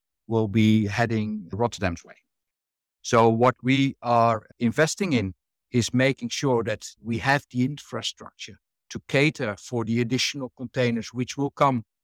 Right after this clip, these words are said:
to Europe, obviously depending on the, on the growth scenarios, but we think that it will be the fifteen million. We will cater for the infrastructure and make sure that the main carriers are able to find a home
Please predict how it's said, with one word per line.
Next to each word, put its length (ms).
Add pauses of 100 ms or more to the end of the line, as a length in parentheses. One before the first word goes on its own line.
(100)
to 140
Europe, 320 (640)
obviously 440
depending 460
on 280
the, 160
on 120
the 80
growth 260
scenarios, 560
but 160
we 80
think 300
that 180
it 80
will 160
be 140
the 120
fifteen 560
million. 300 (300)
We 140
will 180
cater 360
for 200
the 120
infrastructure 640 (460)
and 180
make 200
sure 440 (320)
that 340 (200)
the 100
main 320
carriers 680 (360)
are 260
able 520
to 100
find 320
a 80
home 360